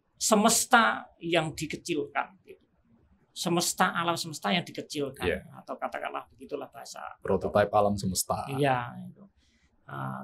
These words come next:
Speaker 1: katakanlah prototipe dan seterusnya itu. Lalu begini, dalam diri manusia selain unsur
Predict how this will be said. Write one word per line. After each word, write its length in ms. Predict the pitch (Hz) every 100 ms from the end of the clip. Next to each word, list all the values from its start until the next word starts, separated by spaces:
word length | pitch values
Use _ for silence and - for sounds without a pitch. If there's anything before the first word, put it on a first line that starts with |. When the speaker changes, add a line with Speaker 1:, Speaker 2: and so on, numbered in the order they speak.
| -
Speaker 1:
katakanlah 400 | 135 139 143 131
prototipe 540 | - 139 139 139 151
dan 160 | 151 127
seterusnya 480 | - 131 127 139 131
itu. 240 | 127 - - _ - - _ _ _
Lalu 220 | - 196 269
begini, 380 | 220 185 160 139 - - _ _ _ _ _ _ _ _ -
dalam 440 | - 165 160 196 196
diri 240 | 180 185
manusia 800 | 190 175 175 - 208 180 123 147 -
selain 800 | 196 180 156 156 151 156 175 165
unsur 680 | 165 165 156 - 180 143 131